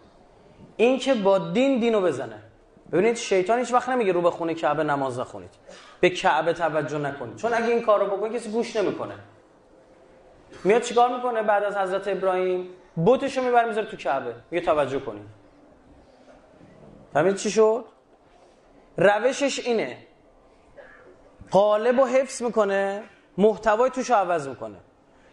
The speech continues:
لیوان رو حفظ می‌کنه، قبلش توش یه آب گوارایی بوده،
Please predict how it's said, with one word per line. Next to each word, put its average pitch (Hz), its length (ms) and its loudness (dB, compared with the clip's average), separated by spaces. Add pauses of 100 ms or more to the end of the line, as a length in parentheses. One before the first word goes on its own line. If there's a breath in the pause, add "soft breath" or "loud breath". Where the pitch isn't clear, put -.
(100 soft breath)
لیوان 214 440 4
رو 269 60 -2
حفظ 254 340 0
می‌کنه، 208 280 0
قبلش 208 340 0
توش 247 180 -6
یه 247 60 4
آب 214 320 2
گوارایی 190 520 2
بوده، 240 440 2